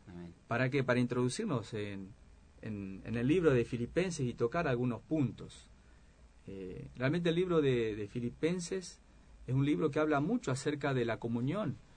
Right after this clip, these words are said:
Speaker 2: en el progreso del Evangelio, para el avance, para la defensa y para el progreso del Evangelio.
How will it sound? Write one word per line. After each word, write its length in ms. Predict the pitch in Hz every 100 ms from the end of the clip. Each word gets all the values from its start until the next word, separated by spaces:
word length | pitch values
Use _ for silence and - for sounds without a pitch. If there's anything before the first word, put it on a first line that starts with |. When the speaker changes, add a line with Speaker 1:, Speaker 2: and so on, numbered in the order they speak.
| - - - -
Speaker 2:
en 340 | 127 143 151 -
el 140 | 113 113
progreso 520 | 117 127 185 170 117
del 140 | 110 104
Evangelio, 680 | 98 95 - 107 98 95 - - - - - - -
para 200 | 104 107
el 80 | 104
avance, 560 | 110 147 180 170 185
para 280 | - 123 117
la 80 | 117
defensa 640 | 117 - 185 202 202 208 - - - - -
y 140 | 143
para 200 | 139 131
el 80 | 123
progreso 580 | 110 123 147 208 135 110
del 140 | 101
Evangelio. 600 | 98 95 92 107 98 98